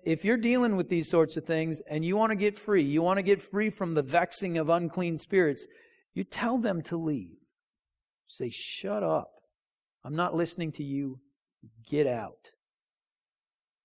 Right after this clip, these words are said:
That might seem weird, but give it a try when you're all by yourself.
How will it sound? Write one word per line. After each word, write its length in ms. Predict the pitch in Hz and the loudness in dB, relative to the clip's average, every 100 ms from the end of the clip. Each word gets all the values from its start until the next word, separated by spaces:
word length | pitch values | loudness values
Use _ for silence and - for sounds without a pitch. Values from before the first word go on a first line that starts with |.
| _ _ - | _ _ -18
That 100 | 139 | -6
might 220 | 147 160 | -4 -4
seem 260 | - 190 180 | -6 -4 0
weird, 280 | 156 156 | 2 0
but 140 | 135 127 | -2 -4
give 160 | 147 | -4
it 60 | 165 | -4
a 60 | 202 | -6
try 440 | - 160 143 147 | -2 0 2 0
when 160 | 147 143 | 0 -4
you're 120 | 127 | -4
all 120 | 127 | -2
by 160 | 139 170 | 0 -2
yourself. 520 | 190 - 160 143 | -4 -8 -8 -10